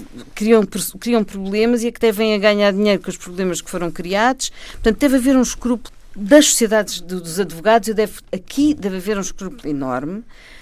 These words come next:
Eh, são legais, são legítimas e ainda bem que elas existem, não tenho nada contra as sociedades de advogados. Mas era preciso saber, eh, mas é preciso que, que enquanto estão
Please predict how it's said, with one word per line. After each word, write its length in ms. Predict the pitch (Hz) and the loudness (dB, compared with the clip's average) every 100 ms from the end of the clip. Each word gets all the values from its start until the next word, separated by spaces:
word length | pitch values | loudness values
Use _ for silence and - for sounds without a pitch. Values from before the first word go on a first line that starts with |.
| - - | -14 -8
Eh, 140 | - 214 | -4 0
são 280 | - 302 240 | 4 6 6
legais, 420 | 196 202 262 247 | 4 4 4 4
são 180 | - 254 | 0 0
legítimas 720 | 196 160 220 233 254 254 226 | -2 -4 -6 -4 0 0 0
e 40 | 240 | 0
ainda 140 | 220 | 0
bem 160 | 233 240 | 0 0
que 100 | 233 | 0
elas 240 | 208 175 | 0 0
existem, 480 | 160 143 214 226 240 | -4 -4 -4 -4 -4
não 120 | 214 | -4
tenho 180 | 196 214 | -4 -4
nada 220 | 214 214 214 | -4 -4 -6
contra 280 | 220 196 190 | -6 -6 -8
as 60 | |
sociedades 420 | - 185 220 190 185 | -8 -2 -2 -2 -6
de 60 | |
advogados. 600 | 175 156 131 113 - - - - - | -8 -10 -10 -10 -10 -12 -14 -18 -6
Mas 220 | 220 240 254 | 2 4 4
era 180 | 269 | 2
preciso 460 | 254 - - 240 180 | 0 -4 -4 -4 -4
saber, 720 | - - 151 180 214 254 294 - - - - - | -4 -4 -4 0 0 0 -6 -10 -18 -18 -10 -2
eh, 160 | 220 - | 0 2
mas 180 | 208 226 | 4 4
é 60 | 277 | 2
preciso 400 | - 262 214 - | 0 -2 -4 -6
que, 100 | - - | -18 -16
que 120 | - 196 | -6 -4
enquanto 400 | 185 285 330 302 | 0 2 4 2
estão 400 | - 233 185 | -2 -2 -4